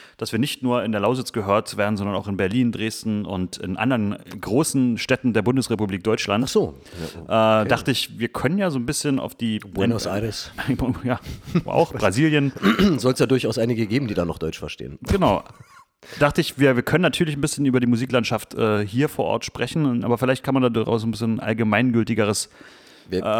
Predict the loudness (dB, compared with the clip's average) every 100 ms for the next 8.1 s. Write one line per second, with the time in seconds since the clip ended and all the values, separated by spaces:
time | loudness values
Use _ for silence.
0 | 2 0 -2 -6 -6 -6 -6 -8 -8 -6
1 | -8 -8 -8 -8 -8 -10 -8 -8 -10 -12
2 | -12 -12 -12 -12 -14 -12 -12 -12 -14 -14
3 | -14 -12 -12 -14 -18 -20 -20 -20 -14 -10
4 | -10 -10 -12 -10 -12 -18 -14 -8 -4 -2
5 | 0 -2 -2 -4 -6 -18 -14 -6 -4 -4
6 | -8 -14 -20 -20 -8 -2 0 2 0 2
7 | 0 2 2 0 0 -2 -6 -12 -6 -4
8 | -2